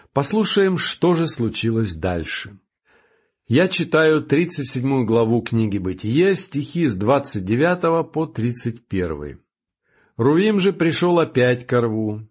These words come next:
и вот нет Иосифа во рве. И разодрал он одежды свои,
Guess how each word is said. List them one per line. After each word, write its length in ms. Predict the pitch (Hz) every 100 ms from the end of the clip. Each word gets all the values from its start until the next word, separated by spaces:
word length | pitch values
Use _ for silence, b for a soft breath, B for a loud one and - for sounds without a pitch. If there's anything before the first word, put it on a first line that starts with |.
| _
и 100 | 107
вот 300 | 113 175 185
нет 380 | 139 160 196 190
Иосифа 560 | 117 120 110 95 92 107
во 200 | 101 117
рве. 380 | 123 101 82 92 _ _ _ _ _ _ _ -
И 280 | 127 131 123
разодрал 720 | 120 107 120 120 139 160 160
он 160 | 147
одежды 520 | 135 123 170 170 117 101
свои, 580 | - 92 90 85 78